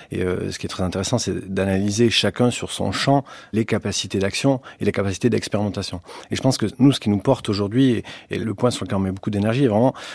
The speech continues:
sur cette nécessité, euh, d'explorer, cette nécessité de chercher,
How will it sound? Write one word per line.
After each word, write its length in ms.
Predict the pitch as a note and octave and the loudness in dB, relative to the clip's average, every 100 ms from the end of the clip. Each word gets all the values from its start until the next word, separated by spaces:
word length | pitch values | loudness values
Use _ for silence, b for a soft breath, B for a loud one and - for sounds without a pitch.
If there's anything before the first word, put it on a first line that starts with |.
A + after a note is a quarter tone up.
| B | B
sur 260 | - B2 | -4 -4
cette 320 | - - G2 A#2+ | -2 -6 4 8
nécessité, 800 | C3+ C#3 C#3 - B2+ C#3+ D3 - | 8 8 2 0 0 2 0 0
euh, 140 | G#2+ | -2
d'explorer, 400 | G#2 A#2 - B2+ C3 E3+ - _ _ _ _ _ - - | 2 0 2 2 2 0 -6 _ _ _ _ _ -14 -12
cette 220 | - A#2 | -10 -4
nécessité 800 | A#2 A2+ A2+ A#2 B2 - A#2+ C#3+ | -4 2 2 2 0 -2 2 2
de 120 | A2+ | 2
chercher, 640 | G#2 - B2+ - - C#3+ | 2 2 2 2 2 2